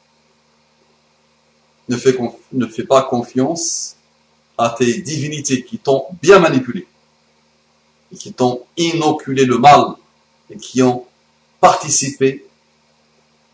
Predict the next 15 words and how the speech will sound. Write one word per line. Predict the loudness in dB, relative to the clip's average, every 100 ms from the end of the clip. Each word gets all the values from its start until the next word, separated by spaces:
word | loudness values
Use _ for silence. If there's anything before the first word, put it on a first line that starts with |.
| _ _ _ _ 0
dans | 4 6
la | 6
fermeture | 4 6 6 4 -4 -6 -6 -6 -8 -10 -14 _ _ _ _ -2
par | 2 2
un | 2
cadenas | 4 4 4 4 2 2
puissant | -2 0 0 -2 -8 _ -10
de |
ton | -2 2
cœur. | 6 4 2 -8 _ _ _ _ _ _ _ _ _ _ _ _ _ _ _ _ _ _ _ -6
J'ai | -2 0
de | 0
l'affection | 0 -2 -4 -6 -8 -8
pour | -8
toi, | 2 2 2